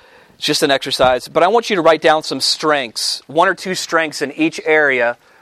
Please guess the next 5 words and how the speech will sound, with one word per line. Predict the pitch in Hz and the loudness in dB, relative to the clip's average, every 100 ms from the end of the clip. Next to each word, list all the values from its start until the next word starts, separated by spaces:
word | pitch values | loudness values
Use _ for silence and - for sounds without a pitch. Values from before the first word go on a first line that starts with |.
| _ | _
real | 143 143 | 0 0
quick | - 143 127 - _ _ _ _ _ _ _ _ - | 0 0 0 -4 _ _ _ _ _ _ _ _ -4
in | 160 | 0
those | 151 143 135 131 | 2 2 2 -2
boxes. | 127 139 139 - - 104 - - | -2 2 2 2 -8 -8 -6 -8